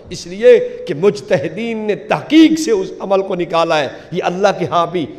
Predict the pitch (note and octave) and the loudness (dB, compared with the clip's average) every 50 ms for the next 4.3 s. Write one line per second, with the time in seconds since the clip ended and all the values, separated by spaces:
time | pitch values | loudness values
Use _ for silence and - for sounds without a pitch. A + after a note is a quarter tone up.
0 | - - - - G#3+ F#3 G#3 F#3 D#3+ - - - E3 F3+ G3 G#3+ - C#3+ B2+ C#3 | -14 -4 0 0 2 4 2 2 0 -2 -2 0 4 6 6 6 6 4 0 -2
1 | C3+ C3 A#2 A2+ A2+ G2+ F#2 F2+ F#2 F2 - - - _ _ _ _ _ _ _ | -2 -2 -4 -6 -8 -10 -10 -14 -16 -18 -20 -20 -20 _ _ _ _ _ _ _
2 | _ _ _ _ _ _ _ _ _ _ _ _ - - - A3 F3 E3+ G#3 A#3 | _ _ _ _ _ _ _ _ _ _ _ _ -14 -8 -2 0 2 4 4 4
3 | B3 B3 C#4+ C#4+ C4+ C#4+ C#4 C4+ C4 B3+ B3+ - B3 A#3+ A#3+ G#3+ - - G#3+ F#3 | 4 2 2 2 2 2 2 4 4 4 2 2 2 0 0 0 -2 -2 0 0
4 | C3+ G#2 - - - - | 0 -2 -6 -12 -18 -20